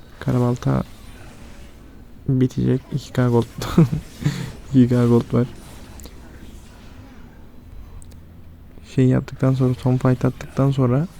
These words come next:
Baron alıp oyunu bitiririz direkt. Baron doğdu çünkü.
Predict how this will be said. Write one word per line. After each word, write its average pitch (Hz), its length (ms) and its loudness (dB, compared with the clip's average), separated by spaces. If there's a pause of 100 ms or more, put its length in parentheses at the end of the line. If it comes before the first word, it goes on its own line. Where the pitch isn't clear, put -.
(100)
Baron 127 260 4
alıp 135 160 2
oyunu 123 220 4
bitiririz 123 360 2
direkt. 123 280 -2 (3750)
Baron 120 320 6
doğdu 117 240 4
çünkü. 123 400 0